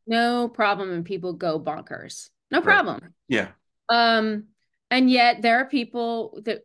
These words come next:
Speaker 1: you know, they can't afford, uh, so many things happen when my, my job at Black Valley Films, it's amazing. There, I learned so many new things, but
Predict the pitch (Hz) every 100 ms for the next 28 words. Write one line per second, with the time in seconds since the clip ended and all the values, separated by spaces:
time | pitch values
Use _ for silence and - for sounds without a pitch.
0 | - 240 196 196 220 254 269 381 392 285
1 | - 226 247 226 - 220 - - - _
2 | _ _ - 285 277 226 214 180 180 175
3 | 165 143 175 170 143 139 - 156 143 -
4 | 151 139 151 131 123 - 143 147 160 156
5 | 151 180 - 160 160 151 147 147 170 151
6 | - _ _ _ _ _ _ _ 220 226
7 | 240 240 233 208 196 175 202 175 170 170
8 | 180 -